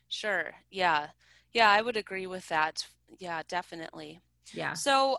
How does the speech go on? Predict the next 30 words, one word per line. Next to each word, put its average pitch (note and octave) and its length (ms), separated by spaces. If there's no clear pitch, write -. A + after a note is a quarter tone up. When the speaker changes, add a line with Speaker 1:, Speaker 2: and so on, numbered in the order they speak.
Speaker 1:
um, A#3 240
does C4 200
it G4+ 140
feel C4+ 300
like C#4+ 360
for - 180
you A3+ 220
it's - 260
just - 420
easy A3+ 720
to A3+ 140
stick - 340
with G#3+ 220
the G3+ 100
diet F#3+ 340
that - 200
you're G3+ 80
doing F#3+ 340
now F#3 280
and F3+ 100
you E3+ 80
feel E3+ 320
good, A#3 580
or G3 280
do A3+ 100
you A3+ 80
have A3 260
a G#3+ 60
lot F#3 300
of E3 200